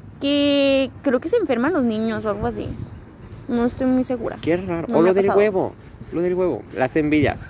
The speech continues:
Speaker 2: Tengo una tía. Saludos, tía, no lo estás escuchando, bendito Dios. Tengo una tía que ya es, pues ya es una señora, ¿no? Cincuenta y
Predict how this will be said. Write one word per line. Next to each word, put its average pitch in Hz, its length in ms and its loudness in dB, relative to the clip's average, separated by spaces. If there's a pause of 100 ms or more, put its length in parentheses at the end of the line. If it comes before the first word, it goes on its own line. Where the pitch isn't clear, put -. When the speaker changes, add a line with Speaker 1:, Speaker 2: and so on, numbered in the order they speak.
(180)
Speaker 2:
Tengo 175 180 2
una 226 140 4
tía. 107 240 -2 (500)
Saludos, 127 360 0
tía, 95 160 -2
no 98 80 -4
lo 107 60 -2
estás 110 160 -4
escuchando, - 360 -6
bendito 90 260 -8
Dios. - 140 -8 (680)
Tengo 170 180 6
una 226 140 4
tía 135 240 2
que 110 440 0
ya 113 140 2
es, - 280 -6 (520)
pues 127 140 0
ya 90 80 -2
es - 80 -10
una 87 120 -8
señora, - 380 -8
¿no? 117 200 -6 (120)
Cincuenta 92 480 -6
y 82 180 -2